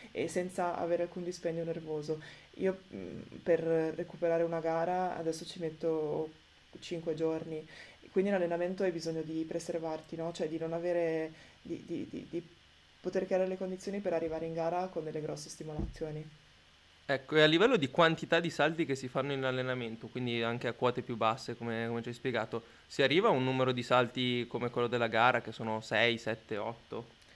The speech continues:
Speaker 1: Sì, se ne fanno molti, molti di più. Io penso
Speaker 2: Ok.
Speaker 1: di fare tra i venti e i venticinque salti,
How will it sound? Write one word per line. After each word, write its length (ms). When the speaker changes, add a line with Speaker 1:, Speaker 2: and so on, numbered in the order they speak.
Speaker 1:
Sì, 300
se 100
ne 80
fanno 220
molti, 360
molti 280
di 80
più. 180
Io 200
penso 280
Speaker 2:
Ok. 40
Speaker 1:
di 60
fare 280
tra 160
i 80
venti 300
e 20
i 40
venticinque 540
salti, 640